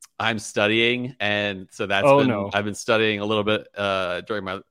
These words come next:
Speaker 1: the other part of my lunch break at work, and then studying a little at home. But that's kinda like, Heather understands, like, okay, that's part of your career. That's part of how you move forward in your career, and, um, or at least continue my career.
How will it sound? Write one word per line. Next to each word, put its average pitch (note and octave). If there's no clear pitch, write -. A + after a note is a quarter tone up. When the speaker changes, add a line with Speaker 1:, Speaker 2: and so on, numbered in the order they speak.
Speaker 1:
the A2
other D#3+
part G#2+
of G2+
my G2+
lunch G2
break F#2+
at F2+
work, F#2
and G2
then F#2
studying G2+
a F#2+
little F#2+
at F2+
home. G2
But G#2+
that's A#2+
kinda D3+
like, A#2
Heather A2
understands, F#2+
like, F2+
okay, F2+
that's -
part F#2+
of F#2
your G#2
career. F#2+
That's F#2+
part F#2+
of F#2
how F#2
you F#2+
move G2
forward F#2
in F2+
your F2
career, E3+
and, F#2
um, F2+
or G2+
at G2+
least G2+
continue G#2+
my E2
career. F2